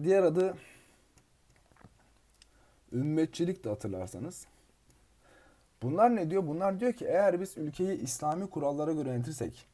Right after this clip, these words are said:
halifenin etrafında birleşirsek ülkeyi dağılmaktan kurtarırız diyorlardı. Tüm Müslüman ülkeler tek bir çatı altında toplansın ve onların başında halife olsun diyorlardı bunlar.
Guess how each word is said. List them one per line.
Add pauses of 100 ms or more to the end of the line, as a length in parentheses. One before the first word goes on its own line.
(320)
halifenin
etrafında
birleşirsek (300)
ülkeyi
dağılmaktan
kurtarırız (580)
diyorlardı. (300)
Tüm
Müslüman
ülkeler
tek
bir
çatı
altında
toplansın (260)
ve
onların
başında (180)
halife
olsun
diyorlardı
bunlar.